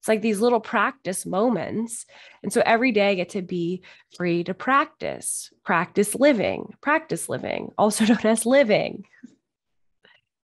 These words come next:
You know, how fully immersed in my moment can I be in every moment? If it's a scale of zero to one hundred, can I be fully in one hundred?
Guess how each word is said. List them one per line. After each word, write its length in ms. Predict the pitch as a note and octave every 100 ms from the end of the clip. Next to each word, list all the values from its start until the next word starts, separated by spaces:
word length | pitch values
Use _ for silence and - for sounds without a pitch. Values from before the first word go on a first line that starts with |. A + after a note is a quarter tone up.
| _
You 60 | G#3+
know, 120 | G3 -
how 280 | A3 B3
fully 440 | C4 - G#3 A3+ F#3+
immersed 520 | G3+ F#3 G#3 G#3 -
in 80 | F#3
my 140 | E3+
moment 540 | F3+ F#3 A3+ A3 E3 -
can 220 | G3+ G3
I 140 | A3+
be 300 | A3+ E3 F#3
in 200 | G#3+ A3+
every 320 | B2 D3+ F3
moment? 540 | G3 A3 G#3+ G2 - - _ _ _ _ _ _ _
If 100 | -
it's 160 | G3+ G#3
a 60 | G3+
scale 400 | - G#3 A3 A3
of 140 | F#3+
zero 300 | E3 G3 G3+
to 100 | A3+
one 180 | A3+ A3+
hundred, 720 | G#3+ C#4 C4+ F3 D3+ D#3+ A3 - _ _ _ -
can 160 | A#3 A3
I 140 | A3+
be 340 | G#3 G3+ G#3
fully 420 | A3+ - F#3 G#3+ F#3
in 140 | F3
one 120 | F3+
hundred? 560 | F#3+ D#4 D4 A#2+ F#2+